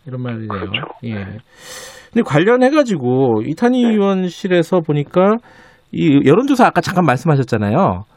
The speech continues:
Speaker 2: 네네.
Speaker 1: 이거 직접 의뢰해서 하신, 한 여론조사였던 거죠?
Speaker 2: 맞습니다.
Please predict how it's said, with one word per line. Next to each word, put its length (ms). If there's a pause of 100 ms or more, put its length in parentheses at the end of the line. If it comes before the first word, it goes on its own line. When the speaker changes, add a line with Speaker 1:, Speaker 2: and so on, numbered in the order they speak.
Speaker 2:
네네. 360
Speaker 1:
이거 140
직접 320
의뢰해서 800
하신, 400
한 140
여론조사였던 600
거죠? 440
Speaker 2:
맞습니다. 520